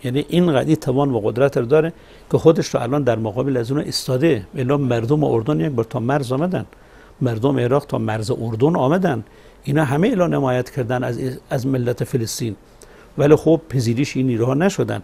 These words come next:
به اونجا. ولی اون چیزی که ملت فلسطین هم ای که باید دفاع بشه از ملت فلسطین، ملت‌ها،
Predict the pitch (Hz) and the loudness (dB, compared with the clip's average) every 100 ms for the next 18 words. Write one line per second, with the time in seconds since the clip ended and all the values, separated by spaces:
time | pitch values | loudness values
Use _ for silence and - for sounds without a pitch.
0 | - 131 113 110 107 - - - - - | -8 -6 -4 -4 -6 -12 -20 -20 -20 -20
1 | - - 180 214 196 208 190 175 156 160 | -20 4 6 6 2 -2 -2 0 0 0
2 | 175 160 135 117 - 165 156 - - - | 0 -2 -4 -4 -4 -2 -4 -10 -20 -14
3 | - 185 202 214 180 156 143 170 143 139 | -6 -2 -2 0 -2 0 2 0 0 -2
4 | 170 170 147 139 127 113 117 120 123 101 | 0 0 0 -4 -4 -6 -6 -10 -12 -12
5 | - 113 - 135 120 117 - 135 - | -12 -12 -2 0 0 -2 0 0 0